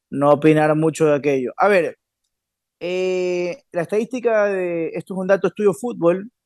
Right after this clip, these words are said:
he trabajado con nuestra redacción, habla del porcentaje de efectividad de Célico como entrenador de Barcelona. Célico,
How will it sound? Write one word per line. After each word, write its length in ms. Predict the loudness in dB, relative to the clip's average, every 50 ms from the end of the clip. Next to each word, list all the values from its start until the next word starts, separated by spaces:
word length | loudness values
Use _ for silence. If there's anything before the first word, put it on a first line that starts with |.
| _ _ -6
he 120 | -6 -2 0
trabajado 480 | 2 4 4 4 4 4 4 4 4
con 140 | 2 0 -2
nuestra 260 | -2 -4 -6 -6 -4
redacción, 640 | -2 0 0 0 0 -2 -4 -4 -4 -4 -4 -6 -8 _ _ _ _ _ _ _ _ _ _ _ 0
habla 380 | 4 4 6 6 6 4 4
del 260 | 4 4 2 0 -4 -4
porcentaje 460 | -6 -6 -6 -6 -6 -2 0 0 0
de 60 | 0
efectividad 420 | -2 -4 -6 -4 0 2 2 4
de 80 | 2 2
Célico 400 | 0 -2 -2 -2 -2 -2 -2 -2
como 180 | -2 -4 -6 -6
entrenador 400 | -6 -4 -2 0 2 4 6 8
de 60 | 8
Barcelona. 580 | 8 6 4 2 4 4 4 4 4 2 -4 -8 _ _ _ _ _ _ _ _ _ _ _ _ _ _ _ _ _ _ _ _ _ _
Célico, 880 | -6 0 4 6 6 6 6 4 0 2 6 6 8 8 6 4 0